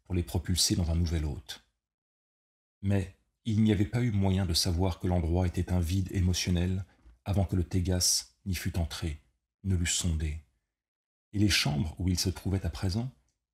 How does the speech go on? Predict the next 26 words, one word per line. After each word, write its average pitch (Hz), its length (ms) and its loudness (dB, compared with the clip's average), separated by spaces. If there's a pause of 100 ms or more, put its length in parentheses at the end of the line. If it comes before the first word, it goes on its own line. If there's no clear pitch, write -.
(260)
étaient 98 260 0
à 92 60 4
bien 92 200 2
plus - 180 -6
de 90 100 2
vingt 82 180 2
mètres 85 300 0
de 85 80 -2
la 76 120 -2
rue. 73 260 -10 (1200)
Momentanément, 101 840 2
une 95 180 0
terreur 95 480 0
accusatrice - 920 -2 (360)
submergea 85 640 0
le 80 100 -4
Tégas. 80 680 -4 (880)
Cette - 360 0
mort 87 420 2
n'est 98 140 0
pas 113 240 0
du 98 120 2
tout - 140 -2
comme 92 200 2
un 90 60 4
meurtre. - 520 0